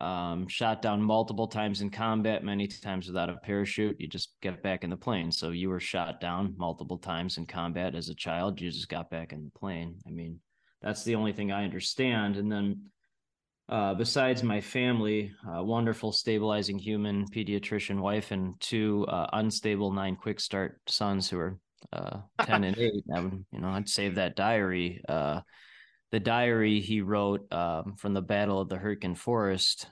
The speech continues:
Speaker 1: uh, very deadly battle towards the end of World War Two. I found it after he died, and I write exactly like he does. Um, just no nonsense, just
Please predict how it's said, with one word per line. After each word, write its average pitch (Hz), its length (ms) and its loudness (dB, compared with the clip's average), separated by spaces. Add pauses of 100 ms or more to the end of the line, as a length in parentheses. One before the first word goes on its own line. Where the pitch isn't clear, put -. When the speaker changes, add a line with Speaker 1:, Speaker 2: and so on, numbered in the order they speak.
(120)
Speaker 1:
uh, 78 380 -4 (340)
very 104 220 2
deadly 95 320 0
battle 98 320 0
towards 95 280 -4
the 95 100 0
end 87 100 -2
of 90 60 -2
World 87 220 -2
War 95 180 0
Two. 104 320 0
I 90 80 0
found 95 260 -4
it 87 120 -6
after 90 280 -4
he 90 140 -8
died, 95 400 0
and 82 180 -6 (800)
I 110 140 0
write 101 260 0
exactly 101 500 -2
like 87 220 -4
he 107 180 0
does. 95 480 -4 (100)
Um, 85 360 -10 (500)
just - 240 -10 (460)
no 90 320 -2
nonsense, 92 680 0
just - 340 -4